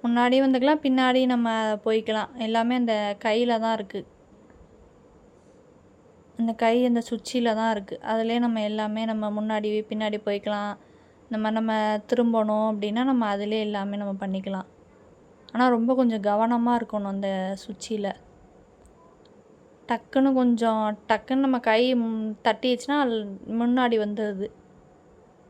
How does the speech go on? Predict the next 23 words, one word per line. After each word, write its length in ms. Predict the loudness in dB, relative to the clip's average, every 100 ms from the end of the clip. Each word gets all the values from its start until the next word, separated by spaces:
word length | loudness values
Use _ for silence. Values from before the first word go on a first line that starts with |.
| -20 -20 -20 -20 -14
இதுக்கு 380 | -4 0 2 2
இந்த 160 | 2 0
மாதிரி 160 | 0
டேபிள் 360 | 6 6 6 2 -2
கொடுத்துருந்தாங்க, 640 | -4 -4 -4 -4 -4 -8
நம்ம 520 | -6 -6 -4 -4 -4
சாப்பாடு 500 | -6 -4 -4 -2 -2
டேபிள் 360 | -2 -6 -6 -6
மாதிரி. 460 | -6 -8 -8 -10 -12 _ _ _ -20 -20 _ -20 -20 -20 -20 -20 -20 _
அதுல 200 | 0 2
நம்ம 220 | 2 0 -4 -2
சாப்பிட்டுக்கலாம். 460 | -4 -2 -2 2
அப்படி 160 | 4 6
அது 140 | 6
வேணாம் 460 | 4 4 2 2 2
அப்படின்னா 360 | 0 -2 0 0
நம்ம 300 | 2 0 0
வந்து 600 | 0 2 4 4 2 0
அந்த 180 | -4 -6
இதை 140 | -6
தனியா 300 | -4 -6 -6
நம்ம 500 | -6 -6 -6 -6 -4
எடுத்துக்கலாம். 580 | -6 -6 -8 -6 -6